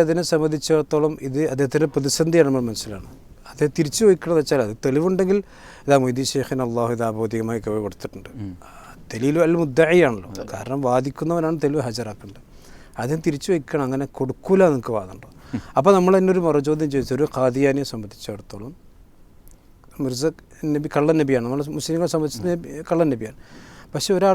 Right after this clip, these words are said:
Speaker 1: ഖാദിയാനി വാദിക്കുകയാണെന്ത്? അള്ളാഹു സുബ്ഹാനഹു വ തആല മിർസയ്ക്ക്,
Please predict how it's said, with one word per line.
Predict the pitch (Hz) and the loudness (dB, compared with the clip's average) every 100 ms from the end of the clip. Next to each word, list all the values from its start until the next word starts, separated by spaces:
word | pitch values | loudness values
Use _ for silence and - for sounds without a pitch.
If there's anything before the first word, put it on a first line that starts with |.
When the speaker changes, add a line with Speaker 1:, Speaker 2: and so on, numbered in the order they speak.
| 170 | 4
Speaker 1:
ഖാദിയാനി | 151 156 175 185 170 | 4 6 4 4 4
വാദിക്കുകയാണെന്ത്? | 139 131 120 131 120 110 110 110 - - - - 113 | 4 2 0 -2 -2 -4 -8 -10 -20 -20 -20 -8 -4
അള്ളാഹു | 113 143 156 180 - | 2 2 2 -2 -8
സുബ്ഹാനഹു | 147 156 147 139 135 | -6 -4 -2 -2 -4
വ | - | -2
തആല | 139 131 139 135 - - - - - - - 131 131 | 0 2 -2 -2 -14 -20 -20 -20 -20 -20 -16 -6 -4
മിർസയ്ക്ക്, | 123 123 - 143 143 - - | -2 -4 0 2 2 -2 -4